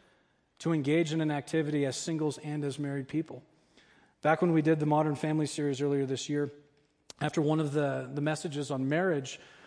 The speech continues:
we invited every married couple to come forward and to receive a blessing, uh, that they would honor the Lord in their marriage. And it was a wonderful thing.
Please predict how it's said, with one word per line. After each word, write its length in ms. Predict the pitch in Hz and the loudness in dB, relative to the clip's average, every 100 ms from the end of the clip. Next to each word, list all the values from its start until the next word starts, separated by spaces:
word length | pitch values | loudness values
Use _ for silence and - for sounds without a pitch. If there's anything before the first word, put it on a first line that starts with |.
| - - | -10 0
we 140 | 160 | 2
invited 420 | 156 151 165 165 | 4 6 6 6
every 280 | 165 170 180 | 6 6 6
married 340 | 170 165 170 | 6 4 4
couple 280 | 151 160 170 | 4 2 4
to 80 | 151 | 0
come 220 | - 160 | 0 -2
forward 480 | 135 165 170 160 156 | 0 2 4 6 4
and 100 | 147 | 2
to 60 | 143 | 0
receive 360 | 139 - 156 | -2 0 0
a 60 | 139 | 0
blessing, 520 | 143 151 - 160 135 - - - _ _ _ | 0 0 -2 -8 -10 -14 -20 -20 _ _ _
uh, 160 | 165 139 | -18 -8
that 160 | 143 143 | -4 2
they 100 | 151 | 4
would 140 | 147 | 4
honor 220 | 143 147 | 2 2
the 100 | 139 | 2
Lord 240 | 143 143 143 | 2 2 2
in 120 | 135 | 0
their 120 | 135 | 0
marriage. 440 | 135 160 147 127 | 0 0 0 -2
And 140 | 131 131 | -2 0
it 40 | |
was 100 | 147 | 2
a 60 | 165 | 6
wonderful 380 | 190 240 - 175 | 8 8 6 4
thing. 260 | 156 117 | 2 -2